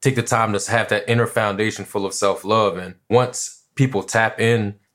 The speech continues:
to that love of self, it allows them to kind of love and care for others without feeling resentful or being empty or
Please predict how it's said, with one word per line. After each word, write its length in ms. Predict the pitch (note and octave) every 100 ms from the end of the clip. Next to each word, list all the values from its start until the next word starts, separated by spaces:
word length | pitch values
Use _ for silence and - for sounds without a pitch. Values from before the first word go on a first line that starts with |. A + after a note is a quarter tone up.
| _ _ _ _ - -
to 320 | - A2+ G#2
that 300 | F2+ G#2 G2+
love 280 | G2+ A2 G2
of 100 | F#2+
self, 500 | - A#2+ B2+ G2 - _
it 100 | G#2+
allows 480 | G2+ G2+ A2 A2 F#2+
them 240 | G2+ F#2+ -
to 100 | G#2
kind 280 | A2 G2
of 120 | F#2 F2
love 520 | G2 G#2+ G#2 F#2+ F#2+
and 440 | G2+ F#2+ F#2 F2 _ _ _
care 280 | - B2 A2
for 220 | - G2 A2+
others 500 | A#2+ G2 F#2 - - -
without 500 | G2+ A2+ G#2+ G2 - _
feeling 360 | B2+ A2 G#2+
resentful 560 | G2+ F#2+ A2 - - G2+
or 760 | F#2+ F#2 F#2+ F#2+ F#2+ G2 G2 -
being 220 | G#2+ G2
empty 520 | A2+ B2 B2 G2 F2+
or 460 | F#2+ G2 F#2+ F#2